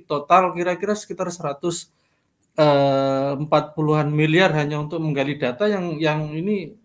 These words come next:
sumber semerawutnya, eh, subsidi pupuk ini dari sini. Jadi ini yang kemudian harus diperbaiki. Oleh karena itu sebenarnya R D K K tidak perlu ka-,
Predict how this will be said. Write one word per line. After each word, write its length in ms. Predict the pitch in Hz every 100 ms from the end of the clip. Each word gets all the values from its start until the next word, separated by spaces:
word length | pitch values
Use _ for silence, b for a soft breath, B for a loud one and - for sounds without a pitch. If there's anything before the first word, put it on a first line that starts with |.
| -
sumber 320 | - 175 160
semerawutnya, 960 | 147 175 175 175 185 180 202 202 185 185 _ _ _ _ _ -
eh, 260 | 170 160 160
subsidi 400 | 156 170 - 165
pupuk 320 | 160 160 165 160
ini 160 | 196
dari 160 | 165 131
sini. 400 | 131 156 123 110 _
Jadi 480 | 120 127 135 131
ini 240 | 143 180 175
yang 160 | 147
kemudian 320 | - 139 139 135
harus 160 | 123
diperbaiki. 640 | - 123 120 113 110 156 175
Oleh 160 | 147
karena 320 | 143 123 117
itu 320 | 113 180 190 b b
sebenarnya 640 | - 160 143 151 175 180 170
R 80 |
D 80 | 156
K 160 | 147 143
K 240 | 190 190
tidak 160 | 156 127
perlu 240 | 143 151
ka-, 240 | 151 170